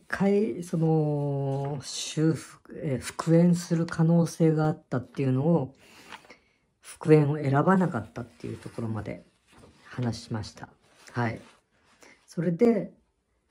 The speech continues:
うん、その復縁の機会っていうのがね、やっぱりちょっとなんか、なんだろうね。やっぱ経済って、お金っ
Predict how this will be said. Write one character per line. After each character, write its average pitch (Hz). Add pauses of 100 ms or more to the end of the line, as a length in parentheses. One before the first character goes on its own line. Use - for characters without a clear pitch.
(560)
う 151
ん、 113
そ -
の 143
復 -
縁 143
の 135
機 -
会 147
っ -
て 131
い -
う 110
の 110
が 110
ね、 113 (1400)
や 151
っ -
ぱ 180
り 160
ち 180
ょ 175
っ 180
と 147
な 139
ん 131
か、 107 (2250)
な 123
ん 131
だ 131
ろ 104
う -
ね。 127 (1400)
や 120
っ -
ぱ 117
経 233
済 -
っ -
て、 -
お 117
金 -
っ -